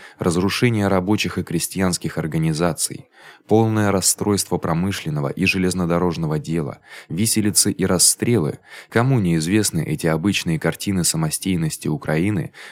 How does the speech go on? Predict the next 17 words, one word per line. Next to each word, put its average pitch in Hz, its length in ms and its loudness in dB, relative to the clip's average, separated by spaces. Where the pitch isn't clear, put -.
под 78 160 -4
эгидой 110 480 4
империалистов 87 920 0
Австро-Германии? 85 1040 -2
Но 87 180 2
разгром 95 460 2
австро-германского 90 1000 0
империализма 80 800 -2
и - 100 -6
победа 123 360 4
германской 101 600 0
революции 80 760 0
изменили 107 600 2
положение 78 720 2
Украины 85 520 0
в - 120 -8
корне. - 480 -2